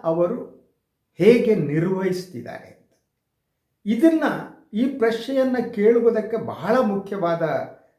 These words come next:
ಕಾರಣ ಅಂತ ಅಂದ್ರೆ, ರಾಜ್ಯ ಬಿ ಜೆ ಪಿಯ ಕಾರ್ಯವಿಧಾನದ ಬಗ್ಗೆ ಬಿ ಜೆ ಪಿ ವರಿಷ್ಠರಿಗೆ ಅಸಮಾಧಾನ ಆಗಿದೆಯಂತೆ.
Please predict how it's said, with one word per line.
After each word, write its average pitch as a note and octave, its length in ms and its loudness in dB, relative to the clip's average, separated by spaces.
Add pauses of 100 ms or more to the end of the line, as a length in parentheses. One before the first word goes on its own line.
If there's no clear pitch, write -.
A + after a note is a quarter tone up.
(240)
ಕಾರಣ E3 360 -6 (360)
ಅಂತ A#2+ 220 -12
ಅಂದ್ರೆ, A2+ 640 -12 (920)
ರಾಜ್ಯ G#3+ 540 -2
ಬಿ A3+ 320 -2
ಜೆ A3+ 140 4
ಪಿಯ A3 260 -2 (200)
ಕಾರ್ಯವಿಧಾನದ D3 880 2
ಬಗ್ಗೆ - 420 -18 (800)
ಬಿ G3 320 2
ಜೆ B3 220 -2
ಪಿ A3 400 -4
ವರಿಷ್ಠರಿಗೆ D3 640 -2
ಅಸಮಾಧಾನ D3 800 -6
ಆಗಿದೆಯಂತೆ. - 760 -16